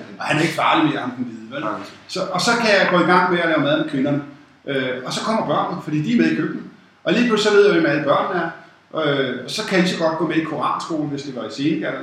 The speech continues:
Speaker 1: og lige se, hvad, hvad er en koranskole for sådan noget? Jeg aner ikke, hvad det er.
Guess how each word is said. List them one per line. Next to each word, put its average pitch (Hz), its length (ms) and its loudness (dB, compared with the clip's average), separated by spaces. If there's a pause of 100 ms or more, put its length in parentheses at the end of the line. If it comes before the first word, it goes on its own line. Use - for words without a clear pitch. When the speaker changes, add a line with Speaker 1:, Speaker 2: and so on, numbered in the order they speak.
Speaker 1:
og 127 100 -14
lige 170 120 -10
se, 165 200 -2
hvad, 156 80 -6 (100)
hvad 156 80 -8 (100)
er 180 80 0
en 165 100 -4
koranskole 160 520 -6
for - 60 -18
sådan 143 160 -10
noget? 143 160 -10
Jeg - 60 -4 (160)
aner 240 100 -2
ikke, 190 140 -6
hvad 151 100 -2
det 160 80 0
er. - 40 -8